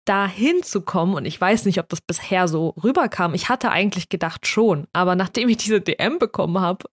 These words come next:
ist mir das halt wichtig, das nochmal zu sagen, hat sehr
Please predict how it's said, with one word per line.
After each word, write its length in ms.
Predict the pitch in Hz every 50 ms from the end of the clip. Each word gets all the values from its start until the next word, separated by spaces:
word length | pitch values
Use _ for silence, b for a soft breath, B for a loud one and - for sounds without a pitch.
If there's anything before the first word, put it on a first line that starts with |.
| _ _
ist 160 | - 202 -
mir 80 | 202 185
das 140 | 185 180 -
halt 160 | 185 165 160
wichtig, 280 | 190 196 196 - 208 -
das 180 | - 185 165 180
nochmal 280 | 185 160 180 170 170
zu 100 | - -
sagen, 480 | 175 190 185 220 233 220 196 190 190 202 B B B B B B B -
hat 180 | 202 170 - _ _ _ _ -
sehr 680 | 170 269 269 - - 262 277 254 190 170 160 156 165